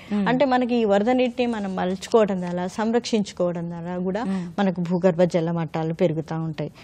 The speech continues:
Speaker 1: మ్మ్.
Speaker 2: and మనము అంటే కృత్రిమ పద్ధతుల ద్వారా,
Speaker 1: మ్మ్.
Speaker 2: ఆర్టిఫిషియల్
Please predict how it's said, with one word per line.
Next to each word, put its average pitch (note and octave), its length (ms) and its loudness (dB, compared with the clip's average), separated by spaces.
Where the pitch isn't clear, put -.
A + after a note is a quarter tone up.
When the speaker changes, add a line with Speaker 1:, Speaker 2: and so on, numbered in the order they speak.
Speaker 1:
మ్మ్. F#3 180 -6
Speaker 2:
and B3 180 6
మనము B3 420 8
అంటే C#4 200 2
కృత్రిమ D4+ 580 0
పద్ధతుల F3+ 640 0
ద్వారా, E3 220 -4
Speaker 1:
మ్మ్. - 180 -6
Speaker 2:
ఆర్టిఫిషియల్ C4+ 720 2